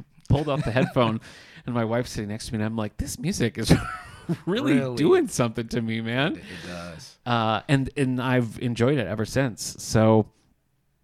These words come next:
Speaker 1: uh, 'cause we, we've been talking about this for a couple of months, so I've been listening for a couple of months now, and it's definitely something that's gonna be, like, a permanent part of my rotation going forward,
Speaker 2: Right.
Speaker 1: because it's very unlike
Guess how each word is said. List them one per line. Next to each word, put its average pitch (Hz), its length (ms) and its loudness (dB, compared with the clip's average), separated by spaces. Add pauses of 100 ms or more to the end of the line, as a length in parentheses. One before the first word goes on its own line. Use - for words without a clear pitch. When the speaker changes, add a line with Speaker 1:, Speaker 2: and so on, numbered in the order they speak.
(120)
Speaker 1:
uh, 113 80 4
'cause - 140 4
we, 151 80 10
we've 151 180 6
been 147 100 2
talking 127 140 2
about 104 120 -4
this 98 140 -4
for 104 80 -2
a - 40 -6
couple 104 160 -4
of 101 60 -2
months, 104 260 -4
so 113 80 0
I've 107 80 0
been 113 160 2
listening 92 460 -6
for 101 160 -8
a 98 40 -8
couple 104 300 -6
of 90 60 -10
months 104 280 -10
now, - 280 -12 (480)
and 98 640 -6 (340)
it's 151 200 0
definitely 170 500 2
something 131 400 -2
that's 110 180 -4
gonna 110 220 0
be, 107 320 -4
like, 101 220 -8
a 104 60 -10
permanent 107 500 -2
part - 300 -8
of - 120 -10
my 92 100 -6
rotation 82 580 -8
going - 300 -4
forward, - 440 -6
Speaker 2:
Right. 104 160 -8
Speaker 1:
because 92 340 -4 (580)
it's 127 220 -2
very 135 520 2
unlike 117 580 -2